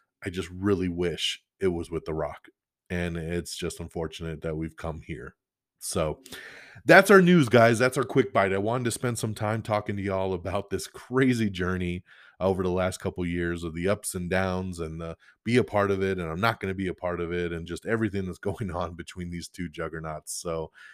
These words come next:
that's where we stand right now going into Fast Ten.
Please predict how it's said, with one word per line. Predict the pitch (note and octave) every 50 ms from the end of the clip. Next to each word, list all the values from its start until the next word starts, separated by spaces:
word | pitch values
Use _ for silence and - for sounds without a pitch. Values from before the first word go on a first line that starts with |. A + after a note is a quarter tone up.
| - - - _ _ -
that's | A2 A2+ C3 C3+ - -
where | A2 A#2 B2+
we | B2 B2+ B2
stand | A2 - - A2 G2+ G2 F#2+ F#2 F2+ F2
right | F2 F2 F2 G2 A2 G#2+ F#2+
now | G2 F#2 F2 E2 E2 E2+ E2+ F2
going | F2 F#2 F2+ F2+ F2+ E2
into | E2 E2 E2+ - -
Fast | - _ - E2 E2 E2 - - -
Ten. | - C3+ C#3 D3 D3 C#3+ C#3+